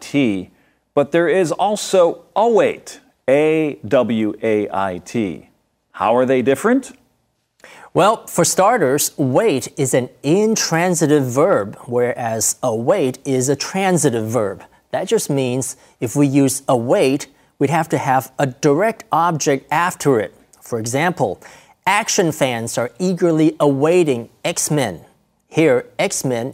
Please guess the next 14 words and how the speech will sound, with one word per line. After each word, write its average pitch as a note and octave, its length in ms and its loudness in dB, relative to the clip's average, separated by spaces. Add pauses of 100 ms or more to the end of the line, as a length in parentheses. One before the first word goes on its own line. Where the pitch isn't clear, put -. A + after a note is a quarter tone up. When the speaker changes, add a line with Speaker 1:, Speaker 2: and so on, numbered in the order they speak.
Speaker 2:
is C#3 420 -2
the C3 200 0
object. C#3 680 0 (680)
Speaker 1:
If G3+ 340 2
we G3 140 4
use F3 360 4
wait B2 520 2
in C#3 200 2
the A#2+ 120 2
same C3+ 440 0
sentence, A#2+ 880 -4
we A#2 220 0
would A#2 240 2
say, G2+ 520 0